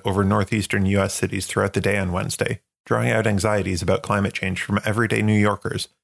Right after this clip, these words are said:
and health warnings from Governor Kathy Hochul of New York and Mayor Eric Adams of New York City. In the cities most affected, including Buffalo and Binghamton in upstate New York, thick clouds of orange plunged the area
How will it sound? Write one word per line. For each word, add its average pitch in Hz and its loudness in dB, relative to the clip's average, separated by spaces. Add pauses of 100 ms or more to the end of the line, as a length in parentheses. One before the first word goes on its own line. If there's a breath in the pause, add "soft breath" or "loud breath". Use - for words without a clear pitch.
(140)
and 104 2
health 131 -2
warnings 92 0
from 101 -2
Governor 98 2
Kathy 104 0
Hochul 95 0
of 90 -2
New 95 4
York 98 0
and 92 2
Mayor 98 0
Eric 98 0
Adams 101 -4
of - -4
New 92 2
York 87 -2
City. 92 -2 (1120)
In 117 2
the 104 2
cities 123 0
most 123 2
affected, 98 -2 (260)
including 110 2
Buffalo 95 2
and 98 4
Binghamton 87 2 (120)
in 92 2
upstate - -4
New 90 0
York, 92 0 (400)
thick - -4
clouds 104 0
of 92 2
orange 95 0
plunged - -2
the - -2
area 92 2